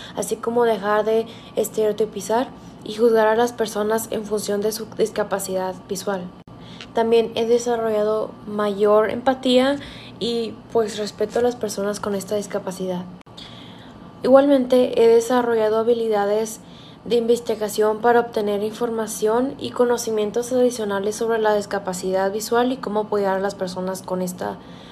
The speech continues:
discapacidad. Pienso que aproveché todo mi potencial en este proyecto debido a, pues, al tema que se escogió, porque pienso que cuando algo me interesa mucho,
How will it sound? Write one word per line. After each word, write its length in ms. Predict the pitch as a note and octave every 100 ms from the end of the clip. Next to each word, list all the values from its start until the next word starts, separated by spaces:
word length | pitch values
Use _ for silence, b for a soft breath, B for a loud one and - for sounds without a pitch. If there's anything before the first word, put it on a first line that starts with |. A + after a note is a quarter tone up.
| B B -
discapacidad. 640 | G#3 - G3 F3+ F3 E3+ F3 - - B B B -
Pienso 380 | C4 B3+ C#4+ C#4+
que 80 |
aproveché 440 | D#4 D#4 C#4 B3+ B3
todo 240 | B3 A#3+
mi 120 | C4
potencial 600 | C#4 B3+ B3 A3 G#3+ G#3+ A3+
en 80 |
este 200 | A#3+ A#3+
proyecto 600 | B3+ A#3 A3 G3+ - B3+ B3+ B B -
debido 520 | A#3 A#3 A#3 A3+ A#3
a, 100 | A#3+
pues, 160 | A#3+ -
al 160 | A3
tema 280 | A3 G#3 G#3+
que 100 | A3
se 100 | B3
escogió, 520 | B3+ - F#3+ F#3+ A#3+ E4 - B B B -
porque 220 | A3+ A#3
pienso 440 | A3+ G#3+ G#3+ A#3+
que 340 | A#3+ B3 A#3 A3+
cuando 220 | G#3+ G#3
algo 120 | G#3
me 60 | A3+
interesa 440 | A#3+ A3+ G#3 G#3
mucho, 420 | G#3+ G#3+ G#3 A#3